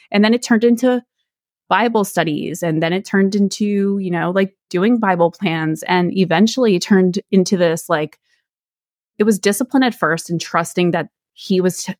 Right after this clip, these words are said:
giving me these prompts, like, "You need to be in my word," and learning what I say. 'Cause if we don't know what God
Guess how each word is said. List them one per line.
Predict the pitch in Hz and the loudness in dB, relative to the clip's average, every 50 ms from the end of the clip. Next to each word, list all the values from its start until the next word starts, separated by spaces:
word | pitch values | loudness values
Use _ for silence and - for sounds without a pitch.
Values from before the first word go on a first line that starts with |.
| _ - | _ -2
giving | - 208 190 214 196 190 185 | 0 2 2 2 2 2 2
me | 180 175 165 | 0 -2 -2
these | 165 165 165 165 156 - | -2 -2 -2 -2 -4 -6
prompts, | - _ - 190 170 160 160 - - | -10 _ -2 -2 0 0 -2 -4 -4
like, | 170 165 156 - | -6 -4 -2 0
"You | 180 175 | 0 2
need | 175 175 175 | 2 0 -2
to | - - | -2 -2
be | 196 185 | -2 0
in | 175 | 0
my | 175 165 170 | 2 0 0
word," | 165 165 160 165 160 | 2 0 0 0 0
and | 170 175 175 170 165 | 0 0 0 2 2
learning | 185 202 233 254 269 240 208 | 2 2 2 4 4 4 2
what | 190 180 | 2 0
I | 160 160 | 0 -2
say. | - - - 190 165 | -4 -2 0 0 0
'Cause | - - 190 - | 0 -2 -2 -2
if | 196 196 | -2 -4
we | 202 220 233 254 | -2 -2 0 0
don't | 294 311 - - | -2 -4 -2 0
know | 185 180 185 190 196 | 2 2 4 4 2
what | 190 180 175 170 | 2 -2 -4 -4
God | - 170 165 160 165 | -2 -2 -2 -2 -4